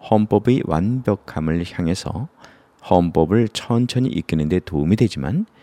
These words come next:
그 변화는 결코 연속적이지도 않고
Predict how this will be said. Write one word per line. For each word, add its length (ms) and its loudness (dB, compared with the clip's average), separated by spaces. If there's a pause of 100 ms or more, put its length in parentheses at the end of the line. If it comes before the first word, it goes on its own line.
(260)
그 300 4
변화는 600 -2
결코 560 -2 (120)
연속적이지도 840 -2
않고 460 -4